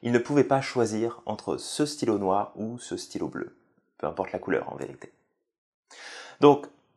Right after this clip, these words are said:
votre émotionnel est extrêmement important, il a toute sa place, et si aujourd'hui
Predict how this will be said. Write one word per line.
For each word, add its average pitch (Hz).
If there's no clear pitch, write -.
votre 165
émotionnel 127
est 117
extrêmement 107
important, 107
il 95
a 90
toute -
sa 107
place, 98
et 107
si -
aujourd'hui 131